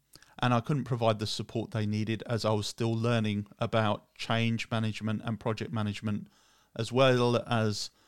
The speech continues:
business analysis on the job. So my most senior team member had to go on maternity leave, and I had to replace her with an,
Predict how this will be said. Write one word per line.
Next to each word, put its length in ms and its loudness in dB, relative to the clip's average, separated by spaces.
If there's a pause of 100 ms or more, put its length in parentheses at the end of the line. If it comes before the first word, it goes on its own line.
(500)
business 480 2
analysis 680 0 (920)
on 240 2
the 80 2
job. 380 -2 (1120)
So 220 4
my 200 4
most 340 2
senior 340 2
team 340 -2
member 320 0
had 240 -6
to 100 -14
go 240 0
on 120 0
maternity 640 -4
leave, 300 -4 (280)
and 140 0
I 120 2
had 220 0
to 120 -2
replace 400 -2
her 280 0 (380)
with 380 0 (480)
an, 300 0